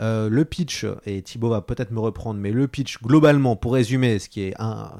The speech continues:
très, très compliqué, il y a ce qu'on appelle l'Empereur de l'Humanité qui a lancé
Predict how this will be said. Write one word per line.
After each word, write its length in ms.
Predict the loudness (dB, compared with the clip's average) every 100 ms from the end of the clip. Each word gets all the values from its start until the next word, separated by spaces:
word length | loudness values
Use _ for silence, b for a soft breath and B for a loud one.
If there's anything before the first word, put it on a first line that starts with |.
| -20 _ -16
très, 160 | -4 -4
très 160 | -2
compliqué, 540 | -4 -4 -4 -4 -4 -4 B B B
il 140 | -2 2
y 60 |
a 100 | 2
ce 60 | 2
qu'on 100 | -2
appelle 220 | 0 2
l'Empereur 340 | 4 4 2 2
de 80 |
l'Humanité 600 | 0 0 -2 -2 0 0
qui 140 | 0 -2
a 60 |
lancé 460 | 0 -2 -2 -4